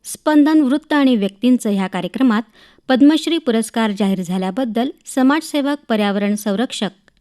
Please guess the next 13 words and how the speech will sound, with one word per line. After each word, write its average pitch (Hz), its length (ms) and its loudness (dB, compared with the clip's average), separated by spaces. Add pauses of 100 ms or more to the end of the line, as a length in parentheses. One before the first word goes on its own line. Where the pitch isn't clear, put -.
चेतराम 190 440 -4
पवार 214 360 -2 (420)
यांची 202 540 -2 (260)
नरेंद्र 311 420 4
कुमार 277 320 2
ठाकूर 247 440 -4
यांनी 214 360 2
घेतलेली 220 420 -2
मुलाखत 196 520 -2
ऐकलीत. 151 420 -10 (380)
निवेदन 269 500 0
वैदेही 196 400 -2
नाखरे, 185 480 -6